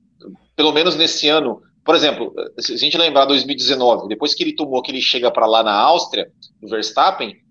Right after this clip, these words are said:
é, em Monza ele pegou e veio o Hamilton atrás dele, ele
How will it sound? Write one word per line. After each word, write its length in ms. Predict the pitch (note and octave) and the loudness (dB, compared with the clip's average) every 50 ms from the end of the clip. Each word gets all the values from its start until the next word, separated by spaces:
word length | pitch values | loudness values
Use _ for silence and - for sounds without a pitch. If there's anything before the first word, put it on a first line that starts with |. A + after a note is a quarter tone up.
| _ _ _ _ - | _ _ _ _ -2
é, 260 | A2+ A#2 A#2 A#2 A#2+ | 0 2 4 4 4
em 180 | C3 D#3+ F3+ F#3+ | 2 2 0 0
Monza 380 | E3 C#3 C#3+ D3 D3+ D#3+ G3+ | 2 2 2 2 2 2 2
ele 300 | G#3 G#3 G#3+ A3 A#3+ A#3+ | 2 2 2 0 -4 -6
pegou 500 | A#3+ - A#3+ A3 F3 D3 D3 D#3 F3 G#3 | -4 -2 -2 -2 0 0 0 0 0 0
e 180 | A#3+ C4 C4+ G3+ | 0 -2 -4 -2
veio 200 | D3+ E3+ F#3 F#3+ | 0 2 4 4
o 40 | D#3 | 2
Hamilton 300 | D3+ D3+ D#3+ D#3 D#3+ E3+ | 2 0 -2 -2 -4 -4
atrás 300 | D3 D#3+ F3 F3+ D3+ - | -2 0 0 0 -2 -2
dele, 240 | B2+ D3 D#3 F3+ | -2 -2 -2 -2
ele 180 | G#3 A#3 B3+ - | -4 -6 -10 -16